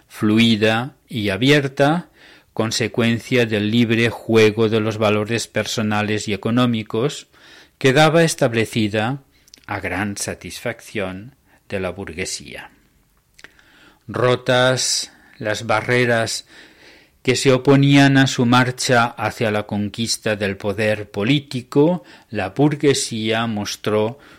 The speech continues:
muy escasa sensibilidad para acometer una honda reforma en la detentación de los bienes terrenales,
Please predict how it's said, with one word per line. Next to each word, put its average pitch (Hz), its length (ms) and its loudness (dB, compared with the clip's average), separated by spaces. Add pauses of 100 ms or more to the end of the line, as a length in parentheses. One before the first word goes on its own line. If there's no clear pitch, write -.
(140)
muy 151 380 2
escasa 127 680 2
sensibilidad 107 1120 0 (280)
para 87 240 -8
acometer 120 880 0
una 98 320 -10
honda 117 400 -4
reforma 98 840 -6 (300)
en 98 200 -6
la 104 320 -2 (520)
detentación 104 1120 -2 (220)
de 101 160 -4
los 87 240 -8 (160)
bienes 104 680 -4 (220)
terrenales, 92 880 -6